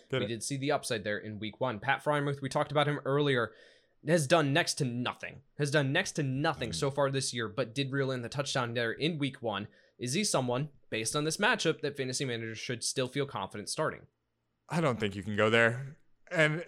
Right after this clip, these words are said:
Speaker 1: to me, that means he's on the streamer conversation because I'm not holding two tight ends. And that, I see that mistake a lot. I get a lot of tight end questions, this guy or that
Speaker 2: Yeah.
Speaker 1: guy, on Twitter and stuff. Like, "Why are you holding two?" It's the same with quarterback. These one-off positions, you don't need to be holding two.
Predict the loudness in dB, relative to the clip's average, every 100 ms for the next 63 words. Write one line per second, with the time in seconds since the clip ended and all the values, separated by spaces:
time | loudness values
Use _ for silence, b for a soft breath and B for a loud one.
0 | 0 4 6 8 8 6 4 6 6 6
1 | 2 2 4 4 2 -2 _ 2 4 4
2 | 4 2 2 4 6 6 4 4 4 4
3 | 2 0 4 6 6 4 0 4 6 4
4 | 0 B B 4 6 6 6 6 6 8
5 | 6 8 8 8 8 6 4 2 6 6
6 | 4 6 4 4 -2 -6 B B 4 6
7 | 8 8 8 6 6 6 6 4 B B
8 | B 2 2 4 4 6 4 4 4 4
9 | 4 4 4 2 0 0 0 0 b b
10 | b -2 4 6 4 4 6 8 8 6
11 | 4 2 4 6 6 4 -2 -2 0 -2
12 | -2 2 2 2 0 0 2 2 2 2
13 | 2 0